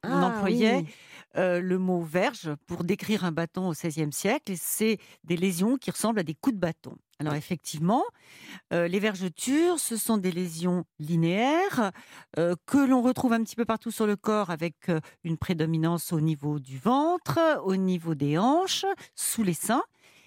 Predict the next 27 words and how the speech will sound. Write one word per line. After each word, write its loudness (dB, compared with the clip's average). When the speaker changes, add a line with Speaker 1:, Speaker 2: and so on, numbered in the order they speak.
Speaker 1:
et 0
qui -4
sont -2
linéaires, 0
qui -4
sont 0
en 2
général 0
orientées -4
dans -4
le -6
sens -2
de -6
tension -2
de -6
la -4
peau 0
et -4
qui -8
sont 2
des, 0
des -2
cicatrices -2
en 0
fait -4
du -16
derme 0